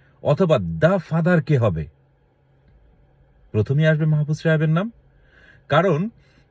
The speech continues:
বলছি দেখেন, তার এন্ডোর্সমেন্টটা প্রফেসর ইউনূস সাহেব আমেরিকাতে ক্লিনটনকে সাক্ষী রেখে বলেছিলেন, বিলিন-, বিল ক্লিনটনকে সাক্ষী রেখে যে দেখেন, he was the mastermind, মানে এই যে meticulously প্ল্যান্ডের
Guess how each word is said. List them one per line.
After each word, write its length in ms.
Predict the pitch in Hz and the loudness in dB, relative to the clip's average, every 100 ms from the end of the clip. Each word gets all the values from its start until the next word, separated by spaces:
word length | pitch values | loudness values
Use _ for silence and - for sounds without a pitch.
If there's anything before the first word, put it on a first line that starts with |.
| _ _ _ _ _ - 110 | _ _ _ _ _ -6 0
বলছি 300 | 135 120 117 | 0 0 0
দেখেন, 320 | 117 180 180 | 0 0 0
তার 160 | 160 | 0
এন্ডোর্সমেন্টটা 760 | 143 143 160 160 160 156 175 247 _ | 0 0 -2 0 0 2 0 -2 _
প্রফেসর 320 | 127 127 135 139 | -6 -4 -2 0
ইউনূস 360 | 135 151 156 | 2 0 0
সাহেব 260 | 165 170 170 131 | 0 0 -2 -4
আমেরিকাতে 480 | 127 139 131 147 165 | -4 -4 -4 -4 -6
ক্লিনটনকে 680 | - 131 135 135 151 147 156 | -4 -4 -4 -2 -4 -4 -6
সাক্ষী 420 | - 127 - 139 | -6 -8 -6 -6
রেখে 300 | 139 - 226 - _ _ - | -6 -6 -8 -10 _ _ -6
বলেছিলেন, 580 | 113 123 120 160 202 160 | -2 -2 -2 -4 -2 -2
বিলিন-, 280 | 127 127 123 _ 110 | -4 -4 -8 _ -6
বিল 180 | 120 113 | -4 -2
ক্লিনটনকে 760 | 131 123 123 127 123 123 131 | -2 -2 0 0 -2 -6 -8
সাক্ষী 320 | - 113 - | -8 -8 -6
রেখে 220 | 127 143 170 | -6 -6 -6
যে 100 | 151 | -6
দেখেন, 220 | 151 190 - - _ 143 | -6 -8 -14 -20 _ -4
he 260 | 175 190 | -2 -4
was 280 | 139 156 160 101 - 151 | -2 0 0 -2 -8 -2
the 420 | 147 180 208 233 _ _ _ _ _ _ _ 110 | 0 2 0 -2 _ _ _ _ _ _ _ -4
mastermind, 800 | 135 - 143 127 104 87 73 67 _ _ _ _ 98 | -4 -2 0 2 2 0 -4 -10 _ _ _ _ -2
মানে 120 | 120 | 0
এই 100 | 175 | 2
যে 100 | 180 | 2
meticulously 800 | 123 123 160 170 175 160 165 143 | 2 0 0 0 -2 0 -2 -2
প্ল্যান্ডের 600 | 127 120 135 175 185 | -2 0 2 2 2